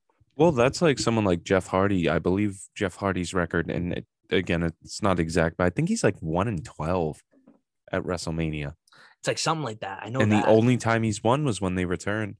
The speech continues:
Speaker 1: uh, at thirty-four.
Speaker 2: Yeah.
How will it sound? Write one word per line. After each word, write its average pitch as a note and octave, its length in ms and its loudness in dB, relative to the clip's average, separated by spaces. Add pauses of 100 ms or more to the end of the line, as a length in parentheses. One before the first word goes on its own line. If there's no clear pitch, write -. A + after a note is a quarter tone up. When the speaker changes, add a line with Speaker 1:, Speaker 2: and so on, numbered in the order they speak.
(560)
Speaker 1:
uh, E2+ 260 0
at - 100 -6
thirty-four. - 1600 -8 (460)
Speaker 2:
Yeah. B2+ 260 -2